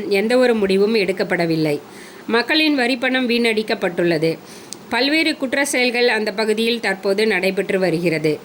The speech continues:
ஆகையால் உடனடியாக மாநகராட்சி நிர்வாகம் சீவா குளத்தின் கரைப்பகுதியில் ந-, அமைக்கப்பட்டுள்ள நடைமேடையை மீண்டும் சரி செய்து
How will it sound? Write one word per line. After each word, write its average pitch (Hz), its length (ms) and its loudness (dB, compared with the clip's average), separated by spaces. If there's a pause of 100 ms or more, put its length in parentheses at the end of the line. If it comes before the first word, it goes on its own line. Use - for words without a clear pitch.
(340)
ஆகையால் 269 500 0
உடனடியாக 269 720 0
மாநகராட்சி 233 680 0
நிர்வாகம் 196 540 0 (420)
சீவா 277 380 0
குளத்தின் 247 480 0
கரைப்பகுதியில் 220 760 0
ந-, 233 140 0 (320)
அமைக்கப்பட்டுள்ள 202 720 0
நடைமேடையை 208 760 2 (440)
மீண்டும் 285 400 2
சரி 240 300 2
செய்து 214 380 2